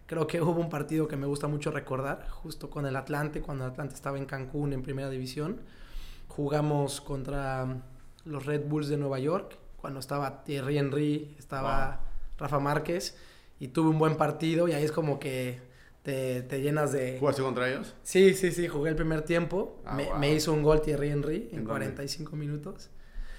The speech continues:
Speaker 1: Y ahí es cuando dices, eh, "Yo creo que sí tengo el nivel", ¿no? Te motivas porque juegas contra campeones del mundo, contra seleccionados nacionales.
Speaker 2: ¿Dónde jugaste? ¿En Estados Unidos o aquí?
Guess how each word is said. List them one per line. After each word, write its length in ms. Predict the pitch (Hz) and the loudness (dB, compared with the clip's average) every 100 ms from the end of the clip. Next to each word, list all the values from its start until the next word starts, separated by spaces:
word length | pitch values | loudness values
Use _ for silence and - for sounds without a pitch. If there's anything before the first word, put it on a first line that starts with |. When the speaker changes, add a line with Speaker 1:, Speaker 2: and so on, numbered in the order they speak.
| - - - | -12 -12 0
Speaker 1:
Y 40 | |
ahí 140 | 143 | 2
es 80 | 165 | 4
cuando 200 | 165 165 | 4 4
dices, 420 | 160 156 147 - 147 | 6 4 4 2 0
eh, 720 | 135 131 131 131 131 127 127 | -4 -2 -2 -4 -4 -4 -4
"Yo 80 | 143 | 0
creo 160 | 160 165 | 4 4
que 80 | 156 | 2
sí 140 | 151 | 0
tengo 200 | 147 165 | 0 2
el 80 | 160 | 4
nivel", 320 | 147 147 139 | 6 4 4
¿no? 140 | 151 | -2
Te 100 | 175 | -2
motivas 540 | 147 135 131 165 143 123 | -2 0 2 2 2 -2
porque 200 | 143 - | -8 -10
juegas 280 | - 143 143 | -8 -8 -6
contra 240 | 131 131 | -8 -8
campeones 360 | 127 127 147 135 | -8 -4 -2 0
del 120 | 139 | 0
mundo, 420 | 151 170 160 147 | 0 2 2 0
contra 300 | - 135 135 | -4 -8 -8
seleccionados 420 | 131 131 123 151 | -6 -8 -6 -4
nacionales. 460 | 147 131 135 147 170 | -2 -2 -2 -2 0
Speaker 2:
¿Dónde 180 | 131 131 | 2 2
jugaste? 300 | 123 135 127 | 2 2 2
¿En 60 | |
Estados 180 | 110 127 | 0 -2
Unidos 260 | 120 123 147 | -2 -4 -6
o 20 | |
aquí? 180 | 120 98 | -6 -8